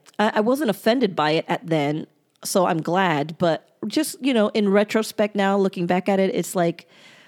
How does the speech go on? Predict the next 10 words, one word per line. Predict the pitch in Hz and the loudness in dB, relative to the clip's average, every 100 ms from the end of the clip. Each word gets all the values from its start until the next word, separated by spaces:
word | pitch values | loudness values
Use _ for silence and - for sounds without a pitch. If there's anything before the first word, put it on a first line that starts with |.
| _ _ _ 254 | _ _ _ -2
I | |
mean, | 254 247 214 - _ _ _ _ _ - | 0 2 0 -4 _ _ _ _ _ -8
you, | 190 208 208 - _ - | -6 -4 -6 -8 _ -12
<sighs> | - - - | -12 -12 -6
what | 262 294 | 0 2
are | |
you | 302 | 0
saying? | - 233 175 | 0 0 0
Give | 165 226 208 | 0 0 0
it | 208 196 | -4 -6